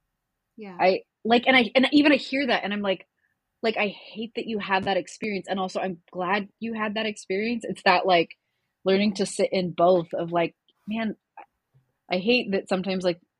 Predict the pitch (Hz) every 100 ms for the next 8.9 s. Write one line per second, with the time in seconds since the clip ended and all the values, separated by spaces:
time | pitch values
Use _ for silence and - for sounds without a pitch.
0 | _ 175 156 175 170 - 170 175 160 147
1 | - 151 139 - _ _ _ 165 165 160
2 | 151 135 185 185 165 147 135 135 143 -
3 | - 165 151 - _ 156 147 - 180 175
4 | 170 165 151 160 151 135 143 - - _
5 | _ _ _ _ _ _ _ _ _ _
6 | _ - 208 - 160 151 208 - - -
7 | 190 175 - 147 160 135 - 143 143 120
8 | 117 - _ _ _ - 214 240 262